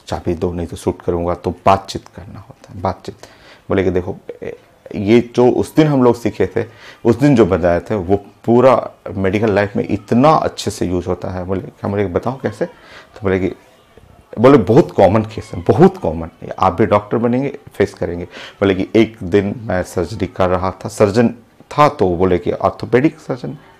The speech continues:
Orthopedic में कई parts के surgeon, surgery होता है, तो बोले कि एक case आया, Date मिला कि operation करना है ladies का, एक ladies का ऑपरेशन,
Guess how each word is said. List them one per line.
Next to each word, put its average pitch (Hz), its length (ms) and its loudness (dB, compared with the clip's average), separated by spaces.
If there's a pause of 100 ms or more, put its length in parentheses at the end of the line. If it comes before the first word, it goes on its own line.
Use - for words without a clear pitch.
(580)
Orthopedic 120 520 4
में 147 160 -2
कई 143 120 4
parts 135 360 0
के 135 120 0
surgeon, 117 560 0
surgery 104 320 0
होता 104 240 0
है, 104 140 2
तो 107 240 2 (720)
बोले 110 160 6
कि 110 220 -4
एक - 200 4
case - 240 4
आया, 82 160 -4 (1600)
Date 107 280 2
मिला 107 180 0
कि 98 300 -2
operation - 420 -4
करना 95 360 -2
है 104 300 -8 (380)
ladies 95 400 -2
का, - 160 -20 (600)
एक - 120 -10
ladies 90 280 -4
का - 140 -8
ऑपरेशन, 92 520 -6